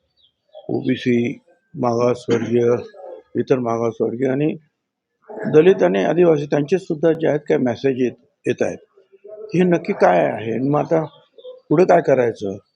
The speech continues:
अ, काही प्रमाणामध्ये ओबीसी समाजामध्ये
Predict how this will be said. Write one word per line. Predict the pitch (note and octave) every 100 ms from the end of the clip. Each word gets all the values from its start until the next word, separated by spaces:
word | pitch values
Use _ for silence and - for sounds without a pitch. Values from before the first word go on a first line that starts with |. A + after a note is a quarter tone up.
| _ _ _ _ _ _ _ _
अ, | C#3+ C3+ C3+ - _ _ _ _ _ _ _ _ _
काही | D#3+
प्रमाणामध्ये | E3 E3 F3 E3+ E3+ E3+ E3+ F3+ - D#3
ओबीसी | D3 D#3 D3 F3 D#3+
समाजामध्ये | C#3+ C3+ C#3+ C#3+ C#3 C3 C#3